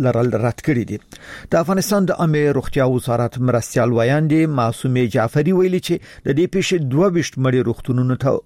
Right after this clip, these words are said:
وروړل شوي دي. د دغه برید مسؤلیت په افغانستان کې د اسلامي دولت ډلې د خراسان څانګې یا داعش په غاړه اخیستی دی. د افغانستان د دفاع سرپرست وزیر اسدالله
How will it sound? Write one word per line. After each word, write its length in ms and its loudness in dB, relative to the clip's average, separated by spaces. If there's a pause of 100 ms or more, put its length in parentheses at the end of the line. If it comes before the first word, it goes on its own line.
(120)
وروړل 480 0
شوي 280 0
دي. 60 0 (360)
د 100 2
دغه 320 2 (300)
برید 260 0
مسؤلیت 560 0
په 120 2
افغانستان 380 -2
کې 200 -2
د 100 0
اسلامي 380 0
دولت 400 0
ډلې 280 2
د 140 -2
خراسان 500 0
څانګې 320 0 (380)
یا 100 2 (140)
داعش 260 -2 (140)
په 260 -2
غاړه 200 0
اخیستی 440 -2
دی. 80 -2 (840)
د 180 4
افغانستان 500 0
د 220 2
دفاع 260 0
سرپرست 500 0
وزیر 360 2
اسدالله 420 0